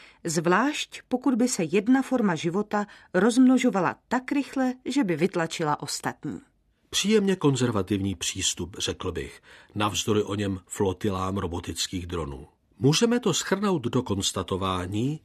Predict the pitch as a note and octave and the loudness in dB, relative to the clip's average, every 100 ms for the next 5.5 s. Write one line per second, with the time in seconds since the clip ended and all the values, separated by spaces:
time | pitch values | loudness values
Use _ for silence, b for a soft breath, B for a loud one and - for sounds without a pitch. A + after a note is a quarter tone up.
0 | - - F#2+ F#2 E2 F#2+ C3+ - - B2+ | -4 -2 -2 -2 -4 -4 -6 -8 -4 -2
1 | B2+ - D#3 E3+ E3+ B2 - A#2 - - | -2 -2 -2 0 0 -2 -2 -2 0 0
2 | B2+ A2+ B2+ D3 - b - B2 F3+ F#2+ | 0 0 -2 -4 -12 b 0 0 0 0
3 | A2 A#2+ - F2+ F#2+ - G#2 G2+ G2+ A2 | 0 0 -4 -4 -2 -2 -2 -4 -4 -6
4 | G2 F2 - F2+ G2 - G2 G#2+ G2 A2 | -4 -4 -4 -6 -8 -6 -4 -4 -4 -6
5 | G#2+ A#2+ B2 C3+ - | -4 0 2 0 -4